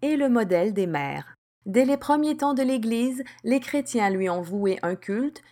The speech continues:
et lui ont élevé un sanctuaire près de Nazareth, puis à Jérusalem.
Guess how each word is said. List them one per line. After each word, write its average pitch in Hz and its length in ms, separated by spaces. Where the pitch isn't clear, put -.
et 330 120
lui 285 240
ont 302 160
élevé 208 320
un 170 100
sanctuaire 196 720
près 285 220
de 247 140
Nazareth, 240 680
puis 320 260
à 269 140
Jérusalem. 226 880